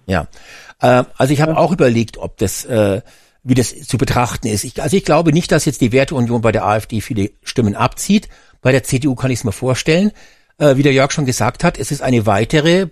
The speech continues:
Speaker 1: bürgerlich-konservative, eher rechte Partei, die dann sogar auch gleich sagt, ja klar können wir mit der A F D. Das heißt, es ist eventuell auch, äh, äh, für manchen, der bei der C D U, gibt's ja auch mittlerweile schon etliche, die bei der C D U sagen, wir müssten mit der A F D.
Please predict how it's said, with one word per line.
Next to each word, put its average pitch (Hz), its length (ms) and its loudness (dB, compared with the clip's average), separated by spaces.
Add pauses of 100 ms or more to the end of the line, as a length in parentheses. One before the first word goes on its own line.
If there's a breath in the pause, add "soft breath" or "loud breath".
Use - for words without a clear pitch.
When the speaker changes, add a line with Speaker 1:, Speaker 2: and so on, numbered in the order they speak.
(140)
Speaker 1:
bürgerlich-konservative, 151 1800 2 (380 soft breath)
eher 127 380 4
rechte 123 340 -2
Partei, 131 640 0 (460 soft breath)
die 160 100 4
dann 160 160 4
sogar 120 480 2
auch 135 160 0
gleich 123 240 0
sagt, - 260 -2
ja 123 100 2
klar 113 300 -2
können 160 220 -2
wir 156 100 0
mit 151 120 0
der 143 120 -2
A 135 140 2
F 147 120 -6
D. 170 340 -2 (360 soft breath)
Das - 180 -4
heißt, 123 360 -2
es - 140 -10
ist - 240 -6
eventuell 127 540 2
auch, - 420 0
äh, 123 340 2 (480 loud breath)
äh, 135 160 2
für 120 180 0
manchen, 120 360 2
der 147 200 4
bei 131 160 -2
der 123 120 -2
C 131 160 -2
D 117 80 -8
U, 170 340 -2 (140)
gibt's 127 160 -4
ja - 100 -2
auch 113 160 0
mittlerweile 147 380 2
schon 165 140 -6
etliche, 170 400 -6
die 165 100 0
bei 151 100 -2
der 143 140 0
C 143 140 -4
D 135 100 -10
U 131 160 -4
sagen, 151 460 0
wir 127 120 4
müssten 127 400 2
mit 131 120 2
der 120 140 4
A 110 180 2
F 107 140 -4
D. 147 320 0